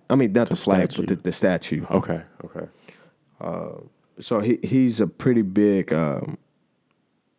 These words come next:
Speaker 1: he, he was a part of pretty much what, you know what, he, and I take that back, that's on me. I don't believe he was there to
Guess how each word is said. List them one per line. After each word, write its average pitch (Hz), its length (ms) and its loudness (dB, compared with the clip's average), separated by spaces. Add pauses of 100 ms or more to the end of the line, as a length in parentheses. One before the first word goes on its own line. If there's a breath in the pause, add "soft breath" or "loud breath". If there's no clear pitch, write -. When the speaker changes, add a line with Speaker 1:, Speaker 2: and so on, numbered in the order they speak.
(2000)
Speaker 1:
he, - 200 0
he - 180 0
was 127 160 2
a 98 60 2
part 123 360 2
of 92 240 0
pretty 117 200 0
much 95 320 -2 (1800 soft breath)
what, - 220 2
you 143 120 4
know 135 160 4
what, 123 300 2 (380)
he, 147 140 4 (640)
and 90 120 -2
I 104 100 2
take 107 200 -2
that 92 100 -2
back, 82 200 0
that's 95 200 -2
on 82 180 -2
me. 82 200 -4 (180)
I 101 60 -2
don't 127 140 2
believe 110 320 0
he 117 100 0
was 90 240 -2
there 104 320 2
to 90 560 -2